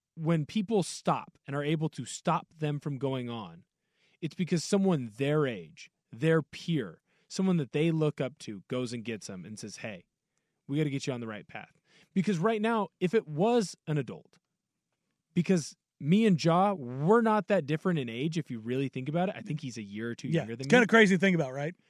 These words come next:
Speaker 1: You know what I, like, I know what I would say.
Speaker 2: Hmm?
Speaker 1: If I didn't respect that person, it wasn't someone that helped me out.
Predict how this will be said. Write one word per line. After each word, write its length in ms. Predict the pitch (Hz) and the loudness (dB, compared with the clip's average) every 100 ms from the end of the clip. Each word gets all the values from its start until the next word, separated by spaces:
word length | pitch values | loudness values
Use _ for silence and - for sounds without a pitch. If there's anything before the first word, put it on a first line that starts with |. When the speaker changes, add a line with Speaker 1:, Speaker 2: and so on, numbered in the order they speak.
| _ | _
Speaker 1:
You 140 | 139 165 | 0 4
know 240 | 165 190 | 6 6
what 200 | 240 233 | 6 4
I, 120 | 185 - _ _ 180 - _ - | 2 -4 _ _ -16 -16 _ -6
like, 220 | 147 165 - | -2 -2 -4
I 140 | 120 | 0
know 100 | 175 | 4
what 160 | 226 139 | 6 6
I 100 | 143 | 2
would 160 | 254 175 | 0 0
say. 260 | 208 240 - | 0 -2 -6
Speaker 2:
Hmm? 180 | 151 214 240 _ _ _ _ _ _ _ _ _ - | -6 -6 -8 _ _ _ _ _ _ _ _ _ -4
Speaker 1:
If 120 | 165 | 0
I 140 | 185 | 2
didn't 180 | 240 208 | 2 2
respect 380 | 156 - 156 - | 0 0 -2 0
that 160 | 220 196 | -2 0
person, 340 | 240 254 269 | -2 0 -2
it 80 | 170 | 0
wasn't 280 | 170 160 143 | 0 0 -2
someone 260 | 165 175 | 0 2
that 140 | 160 131 | 2 0
helped 180 | 156 147 | -2 0
me 160 | 170 | 0
out. 240 | 214 262 | 0 -2